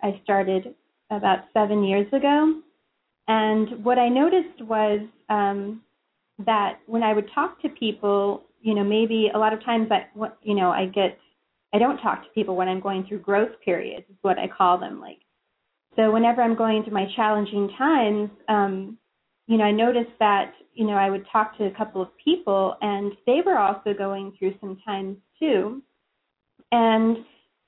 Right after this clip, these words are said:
I felt like when we connected and I did, you know, express myself or say, "Oh, this is happening right now," and then they told me, you know, what was going on in their world,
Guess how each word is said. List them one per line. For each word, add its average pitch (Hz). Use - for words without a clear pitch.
I 240
felt 262
like 214
when 226
we 226
connected 214
and 202
I 214
did, 240
you 220
know, 185
express 185
myself 196
or 190
say, 196
"Oh, 214
this 208
is 190
happening 202
right 190
now," 185
and 180
then 190
they 196
told 190
me, 190
you 202
know, 180
what 180
was 190
going 196
on 185
in 185
their 190
world, 180